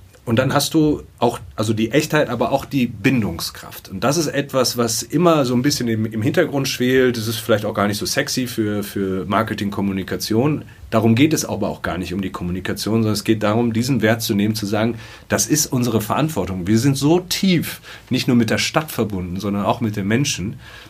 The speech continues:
dass wir am, in dem Moment auch eine Vorbildsfunktion haben und versuchen müssen, das wieder zu stärken.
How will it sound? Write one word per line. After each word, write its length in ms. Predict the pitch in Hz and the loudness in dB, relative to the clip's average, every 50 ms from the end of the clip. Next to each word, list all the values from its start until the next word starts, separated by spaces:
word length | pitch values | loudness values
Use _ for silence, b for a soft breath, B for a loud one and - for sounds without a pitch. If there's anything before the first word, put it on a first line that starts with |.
| B - | B -4
dass 180 | 110 110 113 117 | -2 -2 0 4
wir 380 | 120 120 120 117 117 113 113 - | 4 6 6 6 4 2 0 -2
am, 180 | 110 110 110 110 | -2 -2 0 0
in 160 | 113 107 101 101 | 0 -2 0 4
dem 180 | 120 151 175 | 4 4 4
Moment 560 | 151 131 120 117 127 151 139 107 98 - - | 4 4 6 6 6 6 4 2 0 -2 -2
auch 240 | - 110 101 - - - - | -4 -4 -4 -4 -8 -10 -8
eine 220 | - 104 104 104 | -4 -4 -2 -2
Vorbildsfunktion 960 | 104 - 147 151 147 113 107 104 - - 98 95 87 - - 95 90 90 85 | 0 0 2 2 2 2 0 -2 -2 -4 -6 -6 -6 -6 -6 -6 -6 -4 -6
haben 200 | 87 92 101 113 | -4 -4 -4 -4
und 120 | 110 104 101 | -4 -6 -6
versuchen 360 | - 101 92 113 120 117 120 | -6 -4 -2 0 0 0 0
müssen, 280 | 120 107 - 110 104 104 | 0 0 0 -2 2 2
das 240 | 117 117 113 - | 2 0 2 0
wieder 160 | 117 107 104 104 | 0 0 0 0
zu 160 | - - 90 | -2 -6 -8
stärken. 400 | - - 98 85 80 - - | -6 -4 -4 -6 -6 -8 -14